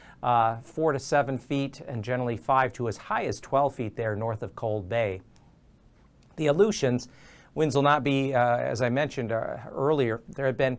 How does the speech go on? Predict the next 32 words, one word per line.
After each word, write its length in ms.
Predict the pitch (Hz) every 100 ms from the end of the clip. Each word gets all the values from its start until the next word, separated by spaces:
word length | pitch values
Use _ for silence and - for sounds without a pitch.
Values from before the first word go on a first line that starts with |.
| - - - -
uh, 100 | 139
some 220 | 131 147 143
reports, 500 | 135 165 151 - 156
uh, 180 | 143
this 320 | 127 135 - - -
Friday 340 | 180 175 156
afternoon 580 | 143 131 143 131 135 143
of 200 | 135 117
wind 240 | 135 135
gusts 240 | 135 127 123
as 100 | -
high 240 | 123 123
as 100 | 113
seventy-five 720 | - 131 123 113 - 117 113
to 100 | 113
near 180 | 110 110
ninety 280 | 110 113 107
miles 380 | 107 104 95
an 60 | 120
hour 180 | 110 110
around 260 | 98 98 90
Dutch 260 | 117 -
Harbor. 420 | 113 117 104 101 - - - - -
Those 220 | 135 131
winds 320 | 123 147 139
coming 240 | - 143 127
down, 180 | 127 123
the 60 |
high 200 | 113 127
wind 220 | 123 120
warning, 540 | 110 120 120 117 120 -
uh, 220 | 110